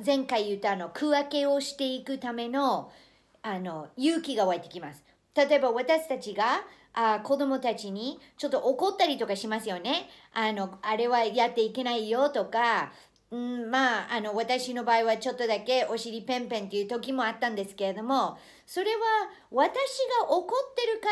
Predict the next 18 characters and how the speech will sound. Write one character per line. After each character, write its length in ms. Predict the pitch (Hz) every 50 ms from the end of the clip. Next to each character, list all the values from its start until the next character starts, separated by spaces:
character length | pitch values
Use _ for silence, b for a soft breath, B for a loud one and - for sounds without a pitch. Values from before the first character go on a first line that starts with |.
| 415 453 480 508 440
ら 180 | 240 180 - - - _ _ _ _
来 260 | - 349 359 359 359
る、 80 | 294 - -
や 200 | 254 269 277 294
る 100 | 311 320
ん 60 | 302
で 80 | 277 254
は 140 | 202 196 196
な 140 | 220 240
く 120 | 233 - 202
て、 380 | 196 - 240 220 170 147 B B B B B B _
子 140 | - 392
供 80 | 466 480 508 508 494 494 480 466 427 427 466 480 415
が 60 | 294 -
こ 220 | - - 269 269 294
の 160 | 339 359 392
ま 200 | 392 415 403 403
ま、 460 | 392 403 440 466 453 330 196 135 -